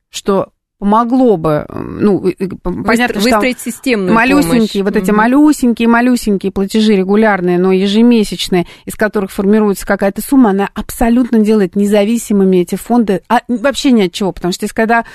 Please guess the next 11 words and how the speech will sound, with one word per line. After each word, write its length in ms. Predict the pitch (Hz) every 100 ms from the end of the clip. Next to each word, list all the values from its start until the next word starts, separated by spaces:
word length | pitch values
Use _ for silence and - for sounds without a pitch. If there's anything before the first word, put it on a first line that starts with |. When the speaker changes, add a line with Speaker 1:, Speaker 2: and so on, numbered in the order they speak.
| - -
Speaker 1:
крупный 360 | 240 240 240
донатор 500 | 214 226 240 233 226
есть, 260 | 226 277 -
это 160 | 226
хорошо, 400 | 226 240 240 240
но 80 | 190
с 80 | 185
ним 120 | 233
может 240 | 240 233 -
случиться 420 | 240 - 208 -
что-то. 400 | - - 147